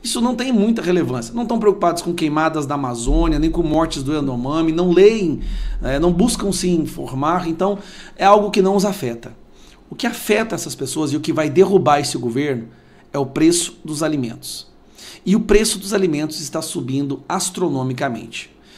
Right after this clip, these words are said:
E agora, com o novo imposto pa-, que esse governo aprovou, que é o imposto mais caro do mundo, vai piorar ainda mais. Então vamos lá. Olha a percepção das pessoas.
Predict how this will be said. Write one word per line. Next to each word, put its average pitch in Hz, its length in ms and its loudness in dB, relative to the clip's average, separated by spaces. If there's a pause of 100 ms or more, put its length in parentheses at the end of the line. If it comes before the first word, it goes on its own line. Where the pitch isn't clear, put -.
E - 60 -2
agora, 175 380 4
com 139 120 -4
o 131 40 -2
novo 156 320 2
imposto 156 420 -2
pa-, 131 200 0
que - 260 -10
esse 131 120 -6
governo 131 360 -2
aprovou, 135 360 -2
que 160 120 -6
é - 20 -4
o 135 40 -4
imposto 135 280 -4
mais 135 160 -6
caro 131 220 -4
do 120 60 -4
mundo, 139 180 -4
vai 139 100 -2
piorar 127 300 -2
ainda 127 240 -4
mais. 110 280 -8
Então 185 140 0
vamos 226 160 4
lá. 127 220 -2 (1120)
Olha 208 160 2
a - 20 -4
percepção 202 500 -2
das 160 140 -4
pessoas. - 560 -6